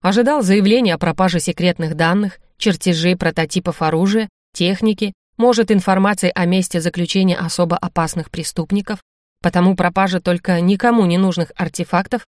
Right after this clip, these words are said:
удивляла. Это мы и пытаемся выяснить. Так,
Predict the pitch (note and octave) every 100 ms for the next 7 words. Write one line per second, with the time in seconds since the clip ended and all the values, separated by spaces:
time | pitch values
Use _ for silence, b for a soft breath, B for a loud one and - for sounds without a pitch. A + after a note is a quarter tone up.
0 | _ _ F3 F3 G3 E3+ C#3+ D3 - _
1 | _ _ _ _ _ - F3 F3+ F#3+ F#3+
2 | F#3 F#3 F#3+ A3+ A3 G#3 F#3+ F3 - F#3
3 | - - _ _ _ _ _ - A3 D#3
4 | -